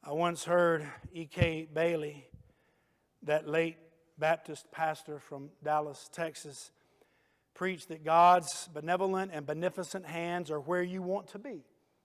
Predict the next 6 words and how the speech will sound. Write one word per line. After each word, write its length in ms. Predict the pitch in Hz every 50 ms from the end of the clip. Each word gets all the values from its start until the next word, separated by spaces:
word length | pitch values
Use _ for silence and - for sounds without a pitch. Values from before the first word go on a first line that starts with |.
| _ _ _ _ _ _ _ _ _ _ _ _ _
because 260 | - - 160 156 147
they 260 | 170 170 165 165 160
are 240 | 160 156 151 147 143
the 80 | 135
perfect 480 | - - - - 214 185 - 170 165 -
hands 600 | - 165 160 156 147 143 135 135 131 - - -